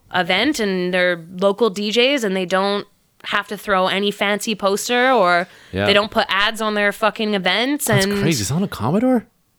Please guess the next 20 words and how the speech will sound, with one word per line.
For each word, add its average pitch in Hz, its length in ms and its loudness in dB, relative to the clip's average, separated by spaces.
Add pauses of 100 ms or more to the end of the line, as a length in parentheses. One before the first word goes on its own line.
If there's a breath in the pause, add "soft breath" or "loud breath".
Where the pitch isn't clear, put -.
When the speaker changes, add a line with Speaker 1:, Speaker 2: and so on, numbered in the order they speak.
(440)
Speaker 2:
What? 196 160 4
Speaker 1:
Bro, 254 400 4
I'm 262 160 0
s-, - 320 -6
I 240 100 -2
s-, - 260 -6
it 254 120 -4
still 330 320 2
blows 226 280 0
me 190 120 -4
away. 151 320 -8 (240)
Speaker 2:
Uh, - 100 -2
how 123 100 0
many, 175 140 0
how, 139 180 0
how 131 120 0
many 147 100 0
people 135 240 0
in 113 60 0
there? 98 200 -4